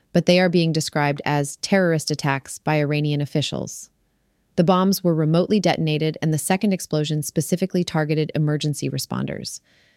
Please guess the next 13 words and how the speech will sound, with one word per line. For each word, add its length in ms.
This 200
attack 500
is 160
the 100
deadliest 640
in 80
Iran 460
since 260
the 140
nineteen 480
seventy-nine 760
Islamic 460
Revolution, 640